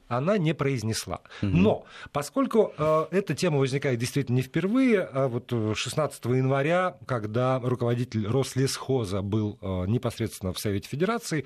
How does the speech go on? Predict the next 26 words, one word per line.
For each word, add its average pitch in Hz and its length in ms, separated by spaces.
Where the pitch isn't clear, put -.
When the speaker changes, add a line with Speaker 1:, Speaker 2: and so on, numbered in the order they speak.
Speaker 2:
Мгм. 98 100
Speaker 1:
там 139 160
тоже 113 220
очень 113 180
жесткий 117 340
разговор 110 420
состоялся 110 600
между, 98 400
э, 123 160
ним, 208 300
м, 120 320
и, 131 340
э, 107 240
Валентиной 120 420
Матвиенко, 202 520
он 247 160
как 208 180
раз 190 140
называл 160 400
главную 120 480
проблему, 113 560
э, 113 60
в 104 340
этой, 117 220
э, - 40
области — 110 800